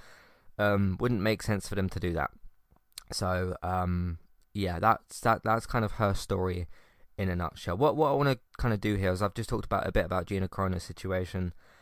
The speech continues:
Um, I'm gonna talk about Zendaya in a minute, um, and then I'll go, um, separately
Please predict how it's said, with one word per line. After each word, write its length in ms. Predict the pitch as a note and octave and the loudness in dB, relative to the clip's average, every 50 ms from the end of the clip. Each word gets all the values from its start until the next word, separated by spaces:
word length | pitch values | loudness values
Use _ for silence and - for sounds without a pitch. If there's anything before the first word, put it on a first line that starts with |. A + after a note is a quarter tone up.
| - - - - - - - - | -20 -20 -20 -20 -20 -14 -4 -2
Um, 480 | F#2 F#2+ F#2 F#2+ F#2 F#2+ G2 F#2 F2 - - _ - _ _ _ _ _ _ _ _ _ _ _ - - - | 0 0 2 2 0 0 0 0 -2 -4 -10 _ -20 _ _ _ _ _ _ _ _ _ _ _ -18 -10 -2
I'm 140 | A2 G#2+ | 2 4
gonna 140 | G2+ G#2 G2+ | 4 4 4
talk 160 | - A#2+ - | 4 2 2
about 160 | - G#2+ G2 F#2 | 4 4 4 4
Zendaya 500 | G2 G2+ G2 F#2+ G2 F#2 F#2 F#2 G2 - - - - - | 4 0 2 2 2 2 2 2 0 -2 -6 -10 -10 -2
in 100 | - G2 | 0 2
a 40 | F#2+ | 2
minute, 320 | F2+ F#2 F#2 F#2 F#2+ - - - - - _ _ - - | 4 2 2 0 0 -2 -4 -10 -16 -18 _ _ -8 -2
um, 440 | F#2+ F#2 F#2 F#2+ F2+ F#2 F2+ F2 - - | 0 0 2 2 2 2 0 -2 -2 -2
and 180 | - F#2+ G#2 | -2 0 0
then 100 | G2+ G2 | 2 2
I'll 360 | G2 F#2+ F#2+ F#2+ F#2+ F#2+ F#2+ - - _ - | 2 2 0 0 -2 -4 -6 -8 -12 _ -2
go, 600 | - G#2 G2 G2 G2 G2 F#2+ F#2+ F#2 F#2 F2+ F#2 - - - | 0 2 2 4 4 2 2 2 0 0 -2 -4 -4 -2 0
um, 500 | F#2+ F#2+ F#2 F#2 F#2 F2+ F2+ F2+ F2+ F2+ - | 0 0 2 0 0 -2 -2 -2 -4 -4 -2
separately 580 | - - - - - - G#2+ G#2+ G#2 G#2 G2+ | -2 2 2 2 2 2 0 0 0 0 -2